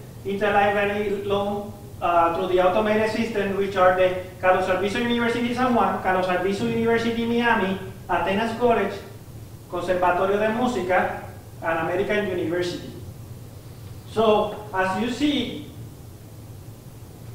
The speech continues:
there are research institutions and there are under, uh, uh, graduate and undergraduate institutions requesting this information.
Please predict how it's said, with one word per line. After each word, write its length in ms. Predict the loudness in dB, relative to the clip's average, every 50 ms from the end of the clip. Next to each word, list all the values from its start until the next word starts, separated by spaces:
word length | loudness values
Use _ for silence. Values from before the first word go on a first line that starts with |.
| -16 -14 -14 -6
there 160 | 0 4 4 6
are 220 | 6 6 4 4
research 580 | 4 2 2 2 2 2 2 2 0 0 -4 -8 -10 -12 -14 -14 -16 -16 -16 -18 -18 -18 -18 -12 -6
institutions 600 | -6 -4 -4 -4 -4 -4 -2 -2 -2 0 -2 -2
and 240 | 0 0 0 2 2
there 140 | 0 2 4
are 400 | 6 8 8 6 6 2 -2 -4 -2
under, 280 | 0 0 2 4 2 2
uh, 100 | 4 6
uh, 500 | 6 6 6 6 4 2 2 0 -2 0
graduate 460 | 6 8 8 8 8 8 6 4 4
and 180 | 2 0 0 0
undergraduate 640 | 0 0 0 0 4 6 8 8 8 6 6 2 0
institutions 580 | -2 -2 -4 -2 -2 -2 -2 0 -2 0 0
requesting 760 | -2 -2 0 2 2 2 2 2 0 -2 -4 -4 -6 -8 -10 -12 -12 -14 -14 -16 -16 -16 -16 -16 -16 -16 -16 -16 -16 -16 -16 -16 -16 -16 -14 -8
this 260 | -4 -2 -2 -2 0
information. 720 | -2 0 0 0 0 2 2 2 0 0 0 -2 -4 -6